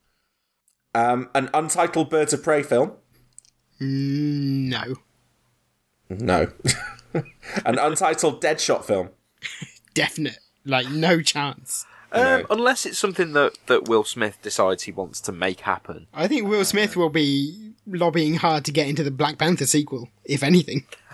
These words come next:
Speaker 1: <laughs>
Speaker 2: Like, he
Speaker 1: Uh,
Speaker 2: backed
Speaker 1: un-
Speaker 2: the wrong horse, clearly.
Speaker 1: Untitled Deathstroke film we've already spoken about. Uh, right, so what, what's our bets with Harley Quinn? Because they're gonna do something with her outside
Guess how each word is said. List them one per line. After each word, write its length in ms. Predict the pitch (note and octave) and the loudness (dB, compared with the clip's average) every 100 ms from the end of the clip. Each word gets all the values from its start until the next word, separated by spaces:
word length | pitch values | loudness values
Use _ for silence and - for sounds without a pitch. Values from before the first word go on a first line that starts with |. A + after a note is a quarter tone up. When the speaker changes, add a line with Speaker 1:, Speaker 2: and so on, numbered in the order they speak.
| - | -10
Speaker 1:
<laughs> 240 | B2+ C3 A#2+ A2+ A#2 A2+ A#2 - _ - - | -8 -2 -2 -2 -4 -4 -8 -10 _ -14 -4
Speaker 2:
Like, 240 | D3+ C#3+ | 0 0
he 40 | C#3 | 2
Speaker 1:
Uh, 180 | C3 B2+ | 2 4
Speaker 2:
backed 140 | D3+ | 4
Speaker 1:
un- 60 | D3+ | 2
Speaker 2:
the 80 | D#3 | 2
wrong 300 | E3 E3 D3+ | 2 2 2
horse, 320 | F3 C3 - | 2 0 -2
clearly. 460 | D#3+ C#3 B2+ A#2+ _ - - - _ _ _ | -2 -2 -4 -12 _ -14 -14 -20 _ _ _
Speaker 1:
Untitled 640 | B2+ C#3 D#3 C#3 C3+ C3 A2+ | 0 2 2 4 2 2 0
Deathstroke 580 | - B2 - A#2+ G2+ | 0 0 2 2 2
film 220 | - A2 G#2+ | 2 2 2
we've 160 | G#2 | 0
already 420 | G#2 G2+ G2 F#2+ F#2 | 2 2 2 0 -2
spoken 380 | - G2 F#2 F#2+ | -2 0 0 -2
about. 300 | F#2+ F#2 F2+ - - - | 2 2 2 -4 -20 -4
Uh, 300 | A#2 A#2+ A#2+ - - - - - | 2 4 2 0 -12 -20 -18 -2
right, 180 | D3 | 0
so 200 | C#3+ G3 F3+ | 2 2 2
what, 360 | G#3+ - - - | 0 -2 -10 -20
what's 340 | D#3 G#3 - | -2 0 2
our 100 | A3 | 2
bets 340 | G3 F3 D3 - | 2 2 2 2
with 160 | B2 | 2
Harley 260 | - A#2 G#2+ | 2 2 2
Quinn? 300 | G#2+ A2+ G2 | 0 0 0
Because 300 | G#2+ - D#3 | 0 0 2
they're 100 | G3+ | 2
gonna 240 | G3 G#3+ | 2 2
do 280 | G3+ - E3+ | 0 2 0
something 420 | D3+ D3+ C3 B2+ | 2 2 2 0
with 180 | A#2+ A#2 | 2 2
her 280 | A#2+ G#2 G#2 | 4 2 2
outside 800 | G#2+ A2 - - A2 G#2 G2 G2 | 2 2 2 2 4 2 2 -2